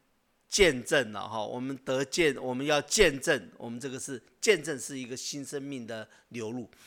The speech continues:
你只要是有，是一个新的生命，你应该会能够，能够流露出来。我们在这里，我们确实的要说，我们刚刚讲到说，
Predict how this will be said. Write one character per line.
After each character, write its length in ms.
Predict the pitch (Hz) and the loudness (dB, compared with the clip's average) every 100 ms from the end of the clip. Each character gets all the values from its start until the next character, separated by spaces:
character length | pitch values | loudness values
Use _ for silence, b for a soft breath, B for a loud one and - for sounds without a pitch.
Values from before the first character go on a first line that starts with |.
| B B | B B
你 140 | 190 | -2
只 80 | 220 | 4
要 120 | 202 | 4
是 480 | 190 - 233 196 147 - | 4 0 0 0 0 -2
有， 300 | 143 117 - b b - | -2 -2 -4 b b -10
是 320 | - - 214 | -4 0 0
一 60 | |
个 100 | 165 | 0
新 240 | 165 - 196 | -2 -2 -2
的 100 | 160 | -2
生 140 | 147 | -2
命， 240 | 160 143 117 | -2 -4 -6
你 160 | 120 - | -8 -4
应 220 | 226 208 | -2 -2
该 220 | 196 180 | -2 -2
会 240 | 175 165 | -2 -2
能 180 | 120 117 | -2 -6
够， 200 | 120 127 B B _ | -6 -6 B B _
能 140 | 120 | -6
够 100 | 127 | -4
流 220 | 135 110 117 | -2 -4 -6
露 160 | 123 | -10
出 100 | 107 | -12
来。 140 | 107 95 B B | -16 -18 B B
我 80 | 170 | -6
们 80 | 202 | 0
在 140 | 226 | 0
这 80 | 208 | 2
里， 60 | |
我 120 | 185 170 | 2 0
们 100 | 185 | 0
确 240 | - 247 | 8 8
实 160 | 214 185 | 8 -2
的 120 | 180 | -2
要 220 | 180 175 | 2 2
说， 260 | 151 - 165 | 0 -2 -2
我 120 | 151 | -2
们 120 | 131 | -4
刚 140 | 135 147 | -2 -2
刚 80 | 147 | -2
讲 180 | 135 | -4
到 140 | 131 143 | -2 -2
说， 240 | 143 139 | -2 -4